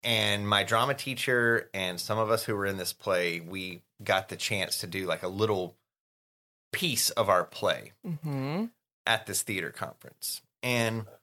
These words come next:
Speaker 1: it's really weird because it was on the campus of the University of Nebraska in Lincoln. And you stayed in dorms
Speaker 2: Mm.
Speaker 1: with each other because it was the,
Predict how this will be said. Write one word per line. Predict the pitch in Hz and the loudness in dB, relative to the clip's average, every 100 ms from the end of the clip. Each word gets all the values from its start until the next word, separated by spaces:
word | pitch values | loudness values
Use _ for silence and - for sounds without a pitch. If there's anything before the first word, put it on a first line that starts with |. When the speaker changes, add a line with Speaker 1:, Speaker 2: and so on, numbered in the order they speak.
| _ _ _ _ _ _ _ - | _ _ _ _ _ _ _ -10
Speaker 1:
it's | 127 - | -6 0
really | 185 233 147 | 4 6 6
weird | 131 98 82 | 4 2 0
because | 95 123 113 | 0 2 2
it | 131 | 0
was | 131 | 0
on | 151 123 | 2 0
the | |
campus | - - 208 - 113 101 - - | -2 0 0 2 4 4 0 2
of | 113 104 101 95 - | 4 6 4 0 -6
the | 104 | -4
University | 127 127 127 117 117 104 | -2 2 2 2 0 0
of | |
Nebraska | 95 87 92 92 - - 78 - - | -2 0 2 2 0 -4 -6 -8 -8
in | 90 | -6
Lincoln. | 87 - - - _ _ _ | -6 -6 -12 -14 _ _ _
And | - 117 | -2 0
you | 107 | 0
stayed | - 123 127 | 2 4 4
in | 156 135 | 2 2
dorms | 110 98 95 95 95 98 - - - | 2 2 2 0 -4 -8 -10 -10 -10
Speaker 2:
Mm. | 220 320 381 320 208 156 131 143 - | -8 -8 -8 -4 -4 -4 -8 -12 -2
Speaker 1:
with | 117 123 | 0 0
each | 107 117 | 2 4
other | 98 98 98 | 6 4 0
because | 127 151 139 | 2 2 2
it | |
was | 135 120 107 | 0 -2 0
the, | 104 110 98 | 4 6 4